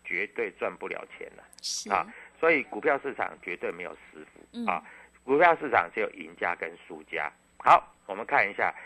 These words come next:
Speaker 1: 外资今天买二十七亿，其实买的并不多啦。
Speaker 2: 对。
Speaker 1: 啊，那买的并不多，为什么今天有的股票会收在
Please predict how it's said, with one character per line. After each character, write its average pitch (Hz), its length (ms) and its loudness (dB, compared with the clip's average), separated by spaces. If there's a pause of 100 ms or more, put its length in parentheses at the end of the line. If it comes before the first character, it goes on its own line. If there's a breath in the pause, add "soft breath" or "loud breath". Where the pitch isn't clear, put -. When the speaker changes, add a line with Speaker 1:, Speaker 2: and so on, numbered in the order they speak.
(240 loud breath)
Speaker 1:
外 190 180 8
资 165 280 -8
今 156 100 -6
天 156 120 0
买 104 220 -4 (280)
二 165 100 6 (120)
十 98 120 -14
七 - 240 -14
亿， 113 220 -12 (220)
其 113 100 -12
实 107 120 -14
买 92 140 0
的 71 80 -12
并 92 160 -8
不 92 100 -14
多 - 240 -8
啦。 65 180 -10
Speaker 2:
对。 175 280 -14 (120)
Speaker 1:
啊， 92 220 2 (320 loud breath)
那 196 180 6
买 131 180 2
的 135 80 -6
并 175 180 -6
不 170 100 -6
多， 160 360 2
为 143 260 2
什 104 100 -6
么 101 160 -4
今 117 160 -8
天 113 160 -4
有 - 120 -6
的 90 100 -8
股 - 160 -14
票 92 160 -4
会 85 180 -8
收 92 140 -6
在 82 160 -6